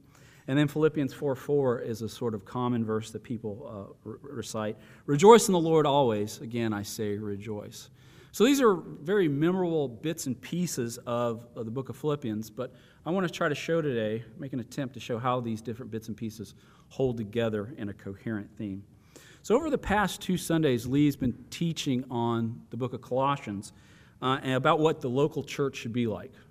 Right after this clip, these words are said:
what it should be passionate about, what it should be characterized about.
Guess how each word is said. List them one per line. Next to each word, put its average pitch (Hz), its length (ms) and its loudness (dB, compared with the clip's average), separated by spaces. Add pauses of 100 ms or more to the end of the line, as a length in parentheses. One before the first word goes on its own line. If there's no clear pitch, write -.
(200)
what 123 120 -8
it 127 40 -16
should - 180 -14
be 98 60 -8
passionate 160 440 -2
about, 139 400 0
what 104 160 -4
it 107 80 -14
should 110 140 -14
be 92 40 -10
characterized 139 640 -6
about. 110 340 -8